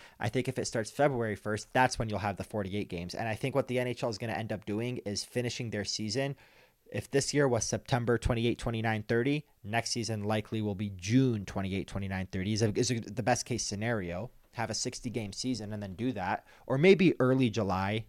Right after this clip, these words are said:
July one to July fifteen, be done the Stanley Cup final by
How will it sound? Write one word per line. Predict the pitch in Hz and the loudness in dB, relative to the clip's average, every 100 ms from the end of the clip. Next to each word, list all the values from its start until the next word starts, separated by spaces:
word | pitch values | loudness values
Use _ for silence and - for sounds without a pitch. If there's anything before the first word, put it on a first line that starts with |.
| - - | -12 -6
July | 110 110 104 | 0 2 2
one | 98 101 104 | 0 -2 -2
to | 101 | -4
July | 104 101 92 | -4 -2 -2
fifteen, | 92 92 - 90 104 165 - - - - - - - - | -2 -6 -8 -6 -4 -6 -8 -20 -20 -20 -20 -20 -18 -6
be | 117 131 | 4 4
done | 131 127 | 4 -2
the | 110 | -2
Stanley | - 113 110 | -4 -6 -4
Cup | 113 | -4
final | - 107 107 107 | -2 -2 -2 -2
by | 98 101 | -2 -2